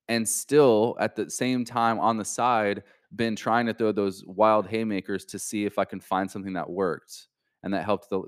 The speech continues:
the startup grow and get to where we wanted to be. I didn't, those two things weren't two separate things. I could have done both of those things at the same time. But for entrepreneurs, we have this tendency to leap straight to, it's either this or that, black or white. It's one of the two things,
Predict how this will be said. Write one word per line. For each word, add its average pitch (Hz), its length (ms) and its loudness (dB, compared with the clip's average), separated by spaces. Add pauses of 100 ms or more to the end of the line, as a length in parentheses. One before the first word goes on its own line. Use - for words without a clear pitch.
the 98 120 -2
startup 92 440 -2
grow 95 420 2 (320)
and 95 140 -6
get 104 140 -2
to 107 100 -4
where 95 100 2
we 92 80 -2
wanted 90 300 -4
to - 80 -20
be. 80 300 -10 (400)
I - 60 0
didn't, 123 300 0
those 127 180 2
two 131 160 -6
things 117 240 -6
weren't 113 200 -8
two 113 180 -10
separate 104 460 -4
things. 98 200 -6
I 95 60 -4
could 131 240 -4
have 117 100 -2
done 104 180 -4
both 98 200 -4
of 98 60 -8
those 92 140 -4
things 92 160 -10
at 87 80 -8
the 78 60 -12
same 87 220 -12
time. - 340 -14
But 98 140 0 (340)
for 120 120 4
entrepreneurs, 120 580 2
we 113 80 -4
have 107 200 2
this 107 120 -6
tendency 110 460 -6
to 92 120 -2
leap 104 260 -6
straight - 400 -2
to, 95 320 -2 (380)
it's 107 180 -6
either 101 280 -2
this 110 340 0
or 107 300 0
that, 82 320 -4 (360)
black 110 300 4
or 101 160 -2
white. 78 280 -2 (220)
It's - 160 -10
one 110 280 0
of 98 160 -2
the 98 80 -2
two 95 240 -6
things, - 480 -12